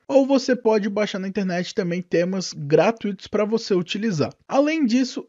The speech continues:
existe a própria loja da Shopify, que aqui tem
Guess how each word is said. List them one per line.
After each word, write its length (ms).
existe 680
a 140
própria 680
loja 640
da 260
Shopify, 680
que 100
aqui 160
tem 260